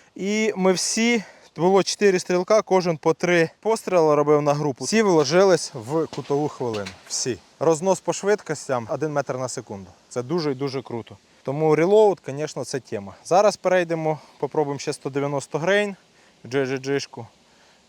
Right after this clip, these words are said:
е, стоковий. Побачимо, що він нам дасть на двадцятому стволі. Значить, дивіться, кулька G G G сто дев'яносто грейн, наш П Б Т-шка, та сама важка, що у нас була, двадцятидюймовий ствол той самий.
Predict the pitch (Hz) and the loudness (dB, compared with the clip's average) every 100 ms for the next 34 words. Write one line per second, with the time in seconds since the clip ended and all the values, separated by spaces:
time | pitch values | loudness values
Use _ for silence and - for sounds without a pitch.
0 | - 117 120 120 117 - 135 - 107 101 | -6 -2 2 2 2 -2 -2 -2 -6 -6
1 | 123 151 156 131 - 113 110 101 95 104 | -2 -2 -2 -8 -8 -8 -10 -12 -8 -10
2 | - 110 104 101 110 107 101 - 98 92 | -10 -12 -12 -10 -12 -12 -18 -16 -18 -18
3 | - _ _ _ _ _ _ _ _ _ | -20 _ _ _ _ _ _ _ _ _
4 | _ _ _ _ _ _ _ _ _ _ | _ _ _ _ _ _ _ _ _ _
5 | _ _ _ _ _ _ _ _ _ _ | _ _ _ _ _ _ _ _ _ _
6 | - - - 127 156 160 151 143 123 - | -20 -14 -10 -8 -10 -10 -12 -12 -12 -12
7 | 110 104 95 - _ 170 165 143 123 131 | -10 -10 -12 -18 _ -12 -8 -8 -6 -8
8 | 135 131 139 - 127 127 127 131 - 135 | -8 -8 -10 -10 -10 -8 -6 -8 -10 -10
9 | 123 123 117 - 127 120 - 185 - 139 | -6 -6 -8 -12 -16 -14 -8 -8 -10 -18
10 | 131 135 127 123 - 131 - 120 117 113 | -12 -10 -8 -8 -8 -8 -10 -10 -10 -10
11 | 123 147 175 165 127 123 - 123 127 123 | -8 -4 -4 -2 -6 -6 -10 -12 -10 -10
12 | 120 113 185 190 170 151 147 135 | -10 -12 -12 -12 -12 -12 -12 -12